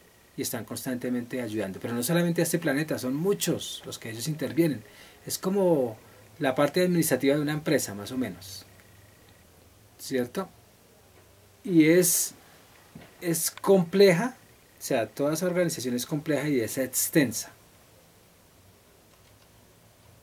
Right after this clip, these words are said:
Y ustedes cuando lean el libro se van a dar cuenta, y, y a veces uno, uno dice, "Uy, pero tremendo uno para entender eso". Pero ya lo vamos a entender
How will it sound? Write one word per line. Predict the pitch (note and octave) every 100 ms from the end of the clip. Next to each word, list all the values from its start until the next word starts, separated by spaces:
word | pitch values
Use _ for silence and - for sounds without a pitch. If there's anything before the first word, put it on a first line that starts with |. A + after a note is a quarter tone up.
| _ _ - - - - - - -
Y | D#3 B2+
ustedes | D3 C3
cuando | E3+ D#3+
lean | C3 C3
el | C#3+
libro | A#2
se | B2
van | C3+ A2+
a |
dar | A#2
cuenta, | B2 C#3 B2
y, | G2+ G2 G#2
y | G#2+
a | G#2+
veces | A2 C3+ C3+
uno, | D3 C#3+ C#3+ - - - - - - - - - E3
uno | D3
dice, | D3 D#3
"Uy, | F#3 E3+
pero | D3 B2 - - - - - - - - - - - - - - -
tremendo | C3+ B2+ C#3
uno | D#3+ D#3+
para | E3
entender | D3+ B2+ B2
eso". | D3 - - - - - - - - - - - - - - - - - - - - - - _ - - - -
Pero | D#3 C#3
ya | A#2 A#2+ A#2
lo | C#3 C#3+
vamos | C3 C3
a | C3
entender | A#2 A2+ G2 G#2 D3 D#3+